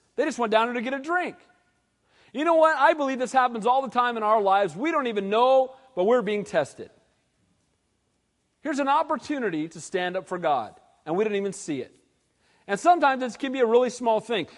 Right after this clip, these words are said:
I had a past-, I know of a pastor that when he interviews people, he likes to take them to lunch, and he likes to have the other guy drive just so he can see how he drives and if his car's neat.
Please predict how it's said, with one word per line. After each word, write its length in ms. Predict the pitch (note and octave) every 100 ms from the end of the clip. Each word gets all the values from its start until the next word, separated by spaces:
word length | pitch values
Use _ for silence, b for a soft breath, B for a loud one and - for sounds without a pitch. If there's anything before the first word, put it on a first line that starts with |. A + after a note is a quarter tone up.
| B
I 60 | D4+
had 100 | D4
a 40 |
past-, 420 | - A#3 C4+ - B -
I 80 | C4
know 140 | C4+
of 60 | G3+
a 40 |
pastor 760 | - A3+ C4+ C4 - C#3+ C3+ D#3 _ _ _ _ _ -
that 180 | A#3
when 180 | A#3 B3
he 180 | B3+ B3
interviews 460 | C4+ D#4+ B3+ G#3 -
people, 520 | G3+ G3 A3 A#3+ A3+ B
he 160 | A#3 B3+
likes 300 | C4+ E4 -
to 80 | A#3+
take 180 | C#4 C4+
them 140 | A#3+
to 60 | G#3+
lunch, 280 | B3 C4+
and 80 | A3+
he 60 | G#3+
likes 240 | A#3 B3+
to 80 | B3
have 160 | A#3+ G#3
the 100 | G#3+
other 240 | B3 B3+
guy 200 | A3+ A3
drive 500 | E3 G#3 A#3+ A3+ F#3
just 160 | A3 C4
so 60 |
he 40 | A#3
can 120 | G#3+
see 420 | - A#3 A#3 A3 b b
how 260 | - B3+ C#4+
he 140 | D4
drives 680 | C4 G3+ G#3 F3+ F3 G#3 C4 - _ _ _ _ _ _ _ _ _ _ _ -
and 160 | A3 A#3+
if 60 |
his 140 | B3 -
car's 420 | - D#4 C4 G#3+
neat. 340 | G#3 C#3 -